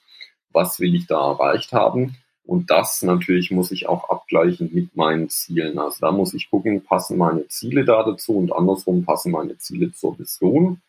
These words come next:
Wie ich vorher auch schon gesagt hab, hab, äh, die zwei Elemente müssen immer zusammenpassen, die benachbart sind, ja.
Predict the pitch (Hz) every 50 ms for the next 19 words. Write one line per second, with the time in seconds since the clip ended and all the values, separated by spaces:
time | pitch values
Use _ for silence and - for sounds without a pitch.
0 | _ _ _ - 90 90 87 - - 87 82 67 58 80 117 - - 117 117 110
1 | 98 - 92 95 - - - 104 98 101 98 - _ _ _ _ _ _ 98 98
2 | 92 - - - 90 90 90 92 90 87 - 90 87 - - - 64 69 85 95
3 | 98 - - - 82 85 85 85 82 82 92 95 - 90 87 92 110 - - 113
4 | 101 98 - 95 98 107 101 90 - - 87 - - - 85 85 85 - - -
5 | 180 - 175 - - 175 170 - - - - - - - - - 60 - - -
6 | - - - - - - - - 90 -